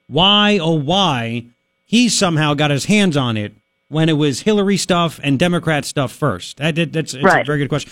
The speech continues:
Speaker 1: By the way,
Speaker 2: Yeah.
Speaker 1: how, how moral is John McCain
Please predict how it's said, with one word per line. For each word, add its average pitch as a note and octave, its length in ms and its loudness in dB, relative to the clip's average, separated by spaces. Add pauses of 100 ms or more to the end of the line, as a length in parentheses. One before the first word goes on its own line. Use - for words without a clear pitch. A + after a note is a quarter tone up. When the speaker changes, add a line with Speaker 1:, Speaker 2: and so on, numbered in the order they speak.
(140)
Speaker 1:
By A#3 140 2
the A#3 80 2
way, D#3+ 300 -2 (580)
Speaker 2:
Yeah. F#3+ 240 2
Speaker 1:
how, B3 120 4
how A3+ 260 0
moral F#3+ 440 2
is B2+ 120 0
John E3 360 0
McCain A#2 600 -2